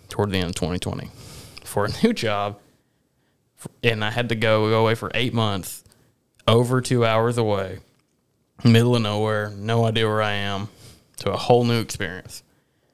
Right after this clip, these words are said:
I lasted that job for twelve days. I hated it. But I went there and I learned a lot.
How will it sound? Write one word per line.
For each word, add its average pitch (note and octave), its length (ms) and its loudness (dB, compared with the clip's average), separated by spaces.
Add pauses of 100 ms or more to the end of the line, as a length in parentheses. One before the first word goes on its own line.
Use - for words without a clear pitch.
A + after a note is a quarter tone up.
(640)
I G#2+ 140 2
lasted G#2+ 420 0
that G#2+ 160 -2
job G2+ 240 -2
for - 60 -14
twelve F#2+ 240 -8 (140)
days. - 160 -16 (540)
I - 40 -14
hated - 500 -4
it. - 80 -18 (800)
But G#2+ 580 0 (1200)
I A2 120 2
went A#2+ 300 0
there D3 240 4
and A#2+ 120 0
I G#2+ 80 -4
learned A2 360 0
a G2+ 60 0
lot. - 580 -10